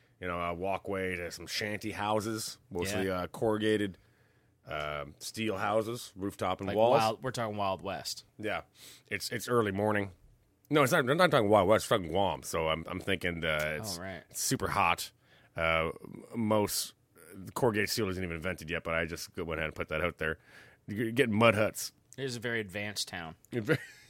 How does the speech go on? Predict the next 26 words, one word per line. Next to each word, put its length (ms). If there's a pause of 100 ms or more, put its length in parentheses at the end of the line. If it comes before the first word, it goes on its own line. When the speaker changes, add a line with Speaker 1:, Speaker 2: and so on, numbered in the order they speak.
Speaker 1:
Yeah, 120
they're 80
Speaker 2:
In 80
Speaker 1:
way 140
Speaker 2:
Guam. 80
Speaker 1:
ahead, 140
they're 140
way 160
ahead 140
of 80
times. 420 (240)
They've 80
Speaker 2:
Yeah. 140
Speaker 1:
been 60
recycling 640
Speaker 2:
Yeah. 200 (180)
Speaker 1:
for 80 (100)
<laughs> 60
years. 340 (200)
Speaker 2:
Ahead 200
of 60
the 80
times 320
in 140
Guam. 120
Speaker 1:
Yeah. 180